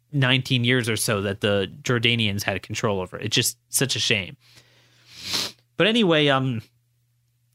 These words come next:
you know, so this is important when setting the stage for the Six Day War in nineteen sixty-seven, in which Jordan and Egypt lost those territories to Israel in yet another war of aggression.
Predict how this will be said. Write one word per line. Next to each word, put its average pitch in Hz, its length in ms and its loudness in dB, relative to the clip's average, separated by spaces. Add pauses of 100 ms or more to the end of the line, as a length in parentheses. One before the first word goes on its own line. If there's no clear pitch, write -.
(220)
you 180 80 4
know, 143 140 4
so 170 160 4
this 196 180 4
is 254 60 4
important 170 460 2
when 139 120 4
setting 151 280 4
the 127 80 2
stage 131 320 2
for - 100 -8
the 120 80 -2
Six - 240 0
Day 131 140 4
War 117 240 0
in 113 60 -2
nineteen 107 280 -2
sixty-seven, 113 760 0
in 131 200 0
which 120 260 0
Jordan 131 300 2
and 120 100 -2
Egypt 135 320 2
lost 123 380 0
those 120 180 -2
territories 127 640 0
to 117 120 -2
Israel 117 440 0
in 131 100 0
yet 120 180 2
another 104 260 0
war 107 200 -4
of 101 80 -2
aggression. 160 520 0